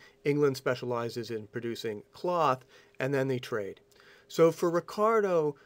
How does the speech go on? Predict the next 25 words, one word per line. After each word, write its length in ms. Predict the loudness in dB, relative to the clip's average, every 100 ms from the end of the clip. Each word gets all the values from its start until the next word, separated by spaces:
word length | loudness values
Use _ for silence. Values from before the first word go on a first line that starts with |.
| _ -6
trade 340 | 2 2 2
is 140 | 2
about 320 | 2 4 4 2
improvements 720 | -2 -4 -4 -2 -2 -4 -4 -4
in 260 | -4 -4 -8
static 640 | -12 -4 0 2 0 -4
efficiency. 680 | -8 -6 -6 -8 -12 -14 -16 _ _ _ -20 -20 -20 -20 -14
Notice 400 | 0 4 4 4
also 400 | 2 2 2 2
that 180 | 2 2
in 180 | 0 -2
Ricardo, 760 | -6 -6 -2 0 2 2 2 -2
market 380 | 0 0 0 -4
size 400 | -2 0 0 -2
is 220 | -6 -4
really 240 | -2 0
not 240 | 0 0 -2
a 60 |
key 520 | -4 -6 -6 -6 -6 -10 _ _ -20
variable. 640 | -6 -2 0 -2 -6 -10 _ _ _ _ _ _ _ _ _
The 60 | -4
situation 640 | 0 2 4 4 4 -2
is 120 | -4
very 220 | 0 0
different 640 | 0 4 4 4 0 -4